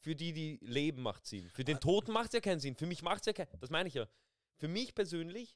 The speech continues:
Speaker 1: macht's keinen Sinn, hochgeladen zu werden.
Speaker 2: Mhm.
Speaker 1: Der einzige Grund, warum ich hochgeladen werden, wo, also warum ich hochgeladen werden würde, wäre, weil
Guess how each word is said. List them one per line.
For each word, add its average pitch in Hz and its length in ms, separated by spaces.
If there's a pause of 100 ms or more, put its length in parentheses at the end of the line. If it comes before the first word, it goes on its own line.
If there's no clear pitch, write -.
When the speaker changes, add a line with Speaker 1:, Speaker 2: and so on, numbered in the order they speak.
(120)
Speaker 1:
macht's 151 260
keinen 170 240
Sinn, 160 140
hochgeladen 139 420
zu 113 100
werden. 82 320
Speaker 2:
Mhm. 135 420
Speaker 1:
Der 123 100
einzige 202 280
Grund, 196 200
warum 190 200
ich 226 160
hochgeladen 135 480
werden, 123 380
wo, 110 180 (200)
also 87 200
warum 127 220
ich - 180
hochgeladen 131 520
werden 110 360 (400)
würde, 127 420 (340)
wäre, 131 400
weil 127 240